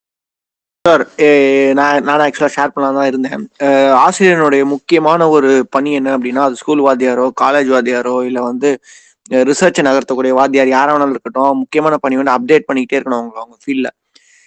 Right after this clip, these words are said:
இப்போ பெ-, நிறைய வாத்தியாருங்க வந்து இல்லைன்னா வந்து அப்டேட் பண்ணிக்க மாட்டாங்க. இப்போ சோஷியல் ஸ்டடீஸ் கத்துக் கொடுக்குற வாத்தியார் வந்து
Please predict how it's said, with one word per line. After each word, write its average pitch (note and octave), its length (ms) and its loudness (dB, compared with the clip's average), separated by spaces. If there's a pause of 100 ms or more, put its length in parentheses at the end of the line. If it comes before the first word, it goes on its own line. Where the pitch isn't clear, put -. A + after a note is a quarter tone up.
(140)
இப்போ C3 220 2 (260)
பெ-, D3+ 200 2
நிறைய D#3 340 4
வாத்தியாருங்க E3 540 4
வந்து D3 240 2 (420)
இல்லைன்னா E3+ 360 0
வந்து D#3+ 240 2
அப்டேட் F#3 320 2
பண்ணிக்க D3 240 0
மாட்டாங்க. C3 320 -2 (360)
இப்போ C#3+ 220 0
சோஷியல் G3+ 400 4
ஸ்டடீஸ் F3 400 2 (320)
கத்துக் D#3+ 260 0
கொடுக்குற D#3 240 2
வாத்தியார் E3 420 4
வந்து D3+ 280 2